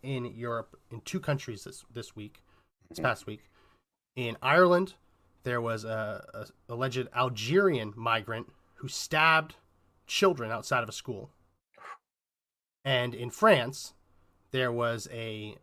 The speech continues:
Speaker 1: alleged migrant, uh, alleged gang of mi-, migrants who ran into a party that was being held for a rugby club.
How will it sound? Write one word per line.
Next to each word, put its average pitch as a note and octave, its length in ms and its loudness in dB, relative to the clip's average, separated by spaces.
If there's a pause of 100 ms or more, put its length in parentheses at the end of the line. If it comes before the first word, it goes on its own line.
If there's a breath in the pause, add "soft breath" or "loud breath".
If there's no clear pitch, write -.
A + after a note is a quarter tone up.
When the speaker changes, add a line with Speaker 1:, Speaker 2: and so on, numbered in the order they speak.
Speaker 1:
alleged B2 460 -4
migrant, A#2 480 -2 (460)
uh, B2 160 -6 (300)
alleged D#3 420 4
gang F3+ 420 10
of A2 120 -6
mi-, G2 180 -6 (180)
migrants G#2 500 -8 (540 soft breath)
who D#3 140 -4
ran D3 360 4
into F3 500 2
a C3 200 -2
party E3 580 8
that A#2+ 140 -6
was B2 140 -4
being B2 260 -6
held C3+ 300 -2
for B2 360 -6
a A2 140 -6
rugby C#3 400 4
club. - 320 -10